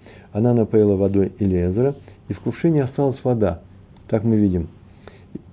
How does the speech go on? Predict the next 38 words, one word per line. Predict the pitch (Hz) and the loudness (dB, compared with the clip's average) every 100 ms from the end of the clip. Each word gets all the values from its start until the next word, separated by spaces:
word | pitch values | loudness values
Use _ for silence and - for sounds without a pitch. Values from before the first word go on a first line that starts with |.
| - | 0
Видите, | 160 160 - | 0 0 -4
и | 113 | -2
поспешила, | 110 104 104 98 156 143 | -2 -2 -4 -2 0 4
и | 120 | 4
вылила | 147 139 120 | 4 4 4
воду | 113 117 104 | 4 2 0
из | |
своего | - 110 | 0 -2
кувшина | 107 101 - 107 | -2 -4 -2 -2
в | 101 | 0
поилку, | 123 135 127 113 | 2 2 2 -2
и | |
снова | 127 120 | 0 0
побежала | 110 104 107 | 0 2 2
к | 104 | 4
колодцу, | 131 135 113 | 2 2 -4
чтобы | - 120 113 - | -6 -4 -2 -4
зачерпнуть. | - 90 120 - 117 113 - 113 101 85 - - - - - - - - | -8 -8 -8 -4 -4 -4 -6 -6 -4 -8 -14 -20 -20 -20 -20 -20 -20 -6
Это | 110 | -4
после | 104 - | -4 -2
того, | 127 120 | 0 0
как | - | 0
он | 123 | -2
уже | 117 120 | 0 0
выпил, | 165 165 92 | 0 0 -2
он | 87 | -2
отпил | 95 - 139 104 | -4 -6 -4 -4
воды. | 92 101 107 85 - - - - - - _ - - - - | -4 -6 -8 -10 -20 -20 -20 -20 -20 -20 _ -20 -20 -20 -2
И | |
вот | 110 123 | 0 4
она | 123 | 2
напоила | 113 117 113 | 4 4 6
водой | 107 104 98 | 4 4 4
Элиэзера, | 90 92 104 135 | 4 2 0 -4
в | 135 | -6
кувшине | - - 131 110 | -14 -6 0 2
осталась | 98 98 98 - | 0 0 -4 -2
вода, | 98 95 120 | -2 0 0